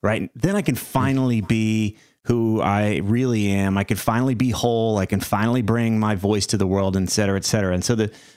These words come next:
but if we start from that place, it sounds like you built this community around, "I'm gonna start from this place of venturing into the unknown or the uncertain and speak what's true for me in that day, knowing that I can come back and be like, 'Hey,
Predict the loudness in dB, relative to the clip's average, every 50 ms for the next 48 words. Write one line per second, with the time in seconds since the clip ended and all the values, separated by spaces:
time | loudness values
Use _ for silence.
0 | _ _ -2 0 0 0 0 0 0 0 0 -2 0 0 0 0 0 0 -2 0
1 | -2 0 0 0 0 0 0 0 0 0 0 0 -2 -2 0 0 0 0 0 -2
2 | -2 -2 -2 -2 -2 0 0 0 0 0 0 0 0 0 0 0 0 0 0 0
3 | 0 0 0 0 -2 -2 0 0 -2 -2 -2 -2 0 0 0 -2 -4 -2 -2 0
4 | 0 0 0 -2 -2 0 0 0 2 0 -2 -2 -6 -12 _ _ _ -20 _ _
5 | -6 -2 0 0 0 2 2 0 0 2 2 2 0 0 0 0 0 0 0 0
6 | 0 0 0 0 0 0 0 0 0 0 0 0 0 0 0 0 0 0 0 0
7 | 0 0 0 0 0 -2 -2 -2 -2 -2 -2 -2 -2 -2 -2 -2 -2 -2 -2 -2
8 | -2 0 -2 0 0 0 2 2 0 0 0 0 0 0 0 0 0 0 0 0
9 | 0 0 0 2 0 0 0 0 -2 -2 -2 -2 0 0 0 0 -2 -2 -2 -2
10 | -2 -2 -2 -2 -2 -2 -2 -4